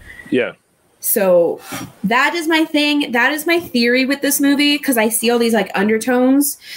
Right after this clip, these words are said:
Speaker 2: but then they're squished with, like, of-, obviously the, uh, the possession part,
Speaker 1: Mm-hmm.
Speaker 2: which makes sense 'cause that's the point of the movie. Like, it would be so
Speaker 1: Yeah.
Speaker 2: stupid. It was just someone who's possessed,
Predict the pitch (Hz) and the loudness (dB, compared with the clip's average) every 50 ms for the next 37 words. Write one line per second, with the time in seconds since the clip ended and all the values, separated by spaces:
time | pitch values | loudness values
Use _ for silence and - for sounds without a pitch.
0 | - - - - 254 247 247 233 233 233 233 226 214 208 214 196 - - - - | -16 -8 -4 -4 -2 0 0 0 0 0 0 0 0 0 0 -2 -4 -6 -12 -18
1 | 214 - _ _ _ _ _ _ - - - - 247 262 - - - - - 233 | -18 -20 _ _ _ _ _ _ -4 -4 -2 0 -2 -2 0 -2 -4 -2 0 0
2 | 220 233 226 - 226 208 196 190 185 - - 214 214 - - - 214 214 220 226 | 0 0 0 0 0 0 0 -2 -4 -4 -6 -6 -6 -4 -2 0 2 2 2 2
3 | 220 233 226 - - 202 202 202 196 196 185 - - - 190 208 202 196 196 190 | 2 0 0 0 0 0 2 2 4 2 2 0 -4 -4 -4 -2 0 2 2 2
4 | 185 175 170 165 160 175 180 202 - - _ _ - 220 220 262 214 214 190 214 | 2 2 2 2 0 0 -2 -4 -6 -12 _ _ -4 -2 0 0 2 0 0 -2
5 | - 262 254 247 254 254 269 285 285 277 - _ - - - - - 147 135 135 | -4 -4 -4 -2 0 0 0 0 -2 -6 -12 _ -20 -20 -12 -4 -2 0 0 2
6 | 131 285 - - - - - - 302 381 359 - - 381 330 277 - 262 247 269 | 0 0 0 -2 -6 -8 -6 -2 -2 -2 0 0 -2 -2 -2 -2 -4 -4 -4 -4
7 | 262 269 - 302 285 262 233 208 226 233 180 151 135 135 - 214 226 226 - 285 | -4 -4 -2 0 0 2 2 2 2 0 0 -2 -4 -4 -4 -4 -4 -2 -2 -2
8 | 220 277 269 - 311 294 208 196 247 254 240 226 180 180 214 214 - 220 214 - | -2 -2 -2 0 0 2 2 0 0 -2 -2 -4 -4 -4 -4 -2 -2 -2 0 0
9 | 220 202 220 208 202 202 214 208 202 196 190 190 190 - - - - 254 220 220 | 0 0 0 -2 0 0 0 2 2 2 2 2 0 -2 -6 -4 -4 -2 0 0
10 | 220 214 202 185 - - - - - | 0 0 0 -2 -4 -4 -6 -6 -8